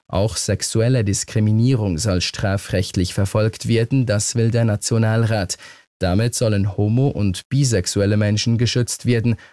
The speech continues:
aber auch Personen, die wegen ihrer Geschlechtsidentität diskriminiert werden,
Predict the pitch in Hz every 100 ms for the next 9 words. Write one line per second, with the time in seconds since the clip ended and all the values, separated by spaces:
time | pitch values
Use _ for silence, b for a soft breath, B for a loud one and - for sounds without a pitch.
0 | B - 104 123 123 - - 110 101 104
1 | 123 147 135 117 113 107 104 98 85 85
2 | 104 123 - - 135 123 117 - 113 107
3 | 101 - 101 98 - 117 117 123 127 110
4 | 120 110